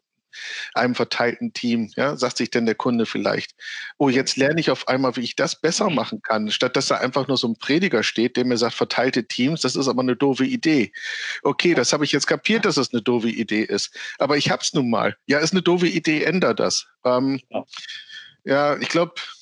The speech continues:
Speaker 1: ähm,
Speaker 2: Ah.
Speaker 1: ich meine, ich, ich kenn ja einige Scrum-Trainer, äh, ohne jetzt zu sehr zu dir rüber zu gucken, die so manchmal so ein bisschen zum Predigen neigen.
Speaker 2: Mhm.
Speaker 1: Ähm, und wir
Speaker 2: Ja.
Speaker 1: versuchen das ja auch,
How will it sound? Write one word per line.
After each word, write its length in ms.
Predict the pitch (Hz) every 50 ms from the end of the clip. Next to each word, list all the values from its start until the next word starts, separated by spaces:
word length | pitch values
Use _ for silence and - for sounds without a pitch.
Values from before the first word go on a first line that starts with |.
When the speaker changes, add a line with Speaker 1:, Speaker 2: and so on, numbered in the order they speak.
| - - - _ _ - - - - _
Speaker 1:
ähm, 420 | 135 143 147 139 143 143 147 143 - - _ _ _ _ _ _ - - - - -
Speaker 2:
Ah. 200 | - 226 180 - -
Speaker 1:
ich 100 | - 127
meine, 180 | - 160 160 151
ich, 140 | - - _ _ _ _
ich 140 | 156 - -
kenn 140 | 180 175
ja 140 | 180 160 120
einige 280 | 110 151 175 175 160 147
Scrum-Trainer, 800 | - - - 135 131 135 123 - - 127 127 127 127 127 127 127
äh, 140 | - 117 123
ohne 300 | 120 110 123 139 143 143
jetzt 400 | 120 127 127 - - - - -
zu 100 | - 143
sehr 160 | 131 131 120
zu 120 | - - 120
dir 160 | 120 110 -
rüber 180 | 127 123 123
zu 140 | - - 113
gucken, 240 | - - 127 - 117
die 80 | 117 117
so 100 | 110 110
manchmal 300 | 120 127 131 - 127 120
so 80 | 120
ein 80 | 113 107
bisschen 320 | - 127 - - 131 117
zum 180 | - - 113 -
Predigen 460 | - - 131 143 139 120 - 113 107
neigen. 380 | 101 104 110 104 107 131 151 - - - - - - - - - - -
Speaker 2:
Mhm. 180 | 95 95 92 -
Speaker 1:
Ähm, 420 | 117 117 117 113 113 113 113 113 - _ _ _ _ _ _ - - -
und 160 | - 123 127
wir 120 | - 143 135
Speaker 2:
Ja. 20 |
Speaker 1:
versuchen 420 | - 143 127 135 160 156 156 156
das 160 | 143 139 - -
ja 120 | 135 127
auch, 260 | 123 127 127 - -